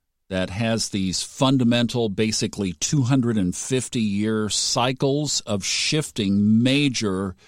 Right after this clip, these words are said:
transformative alignments on Earth. So we're still under that umbrella for a long time. So I'm going to be personally tracing things back under the context of Saturn and Pluto.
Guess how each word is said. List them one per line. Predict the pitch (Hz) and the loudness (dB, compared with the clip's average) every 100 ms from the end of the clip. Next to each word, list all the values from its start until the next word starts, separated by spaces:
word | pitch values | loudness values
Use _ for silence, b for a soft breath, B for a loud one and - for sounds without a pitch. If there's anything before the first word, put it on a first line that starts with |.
| b b | b b
transformative | - - - 120 120 131 131 - - 127 120 110 - 107 104 98 - | -8 -8 -6 -2 2 4 2 0 -2 0 2 0 0 -2 0 -4 -8
alignments | 110 107 104 147 175 113 65 62 - - - | -4 -4 -2 0 4 2 0 -4 -4 -4 -2
on | 101 | -2
Earth. | 95 135 - - - _ _ _ _ _ | 2 0 -2 -8 -12 _ _ _ _ _
So | - 135 123 117 | 0 2 2 -2
we're | 131 139 | -2 0
still | 135 - 156 165 | 0 0 2 2
under | 156 139 | 2 2
that | 123 120 | 2 0
umbrella | 127 117 110 117 | 0 0 0 -2
for | - 123 | -2 -2
a | 98 | 0
long | 98 135 170 143 | 0 0 2 2
time. | 151 160 78 58 - _ | 2 0 0 -4 -16 _
So | - - 110 104 101 - | -8 0 2 2 -2 -2
I'm | 139 | -2
going | 185 160 | 0 -2
to | 123 | -2
be | 127 | -4
personally | 110 147 135 - 113 110 104 | -4 -4 -2 -2 -2 -2 -4
tracing | - 135 131 127 127 117 | -6 -4 -4 -2 -2 -2
things | - 113 110 | -2 0 -2
back | - 101 101 - | -4 -6 -6 -4
under | 147 185 185 | 2 4 2
the | 165 | -2
context | - 139 127 131 123 - | 0 0 0 0 -2 -4
of | 117 | -6
Saturn | - 120 107 104 | -2 -2 0 -2
and | 98 | -2
Pluto. | - 147 151 - - - | -2 -2 -2 -6 -8 -16